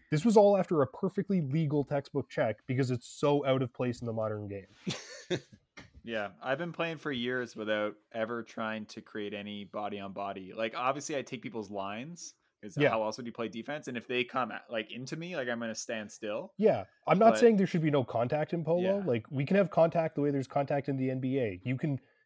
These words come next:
Speaker 1: you can take, you can hold your line, you can fight for position, but there's a difference between the kind of contact as, that you see in the N B A and the kind of contact you see in the N H L, like in hockey, where
Speaker 2: Yeah.
Speaker 1: you just
Speaker 2: Well, it's
Speaker 1: line a
Speaker 2: like,
Speaker 1: guy up.
Speaker 2: it's a lot of,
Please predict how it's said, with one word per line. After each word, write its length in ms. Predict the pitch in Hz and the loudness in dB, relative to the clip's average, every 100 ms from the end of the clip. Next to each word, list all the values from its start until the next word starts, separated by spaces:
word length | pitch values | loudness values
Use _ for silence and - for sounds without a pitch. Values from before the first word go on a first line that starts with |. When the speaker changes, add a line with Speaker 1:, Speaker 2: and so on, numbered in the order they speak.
| - | -4
Speaker 1:
you 100 | 139 | 0
can 260 | 160 139 123 | 2 0 -2
take, 240 | 151 151 | -2 -2
you 160 | - 135 | -2 -4
can 120 | 151 | -2
hold 220 | 135 143 | 0 0
your 120 | 139 135 | 2 2
line, 360 | 117 120 127 | 4 2 0
you 120 | 120 117 | -2 -2
can 140 | 117 | -4
fight 260 | - 127 123 | 0 0 0
for 140 | 123 | -6
position, 580 | 123 107 113 110 170 180 - _ _ | -4 -4 -4 -4 -4 -6 -8 _ _
but 200 | 131 127 - _ _ _ _ | 0 0 -4 _ _ _ _
there's 220 | 147 151 | 0 2
a 40 | 151 | 2
difference 420 | 156 160 190 - | 2 0 0 -2
between 240 | 143 160 | -4 -2
the 80 | 139 | -2
kind 180 | 143 135 | 0 -2
of 40 | - | 0
contact 500 | 131 135 127 123 _ | -2 0 -4 -4 _
as, 140 | 127 120 | -8 -4
that 140 | 120 | -4
you 100 | 117 | -4
see 160 | 113 123 | -4 -4
in 100 | 120 | -2
the 120 | 113 | -2
N 120 | 110 | -2
B 200 | 107 101 | -4 -4
A 220 | 110 151 165 | -2 -2 -2
and 120 | 120 | -4
the 60 | |
kind 180 | 107 123 | -2 -2
of 80 | 113 | -2
contact 400 | 123 117 113 - | -2 0 -2 -2
you 80 | 110 | -8
see 180 | - 110 | -6 -6
in 80 | |
the 140 | 107 104 | -6 -8
N 100 | 98 | -8
H 240 | 95 - | -10 -10
L, 220 | 95 - _ - | -12 -14 _ -6
like 160 | 107 | -6
in 80 | 107 | -6
hockey, 420 | 98 92 - - _ _ | -10 -12 -18 -20 _ _
where 180 | 104 82 | -2 0
Speaker 2:
Yeah. 100 | 78 | 0
Speaker 1:
you 40 | 110 | -2
just 160 | 117 | 2
Speaker 2:
Well, 120 | 104 | 4
it's 120 | 107 107 | 6 6
Speaker 1:
line 120 | 110 | 4
a 20 | |
Speaker 2:
like, 80 | 101 | 4
Speaker 1:
guy 200 | 104 - | -4 -6
up. 100 | - | -8
Speaker 2:
it's 180 | 98 - | -10 -6
a 60 | |
lot 220 | 101 101 98 | 0 2 2
of, 180 | 80 | -4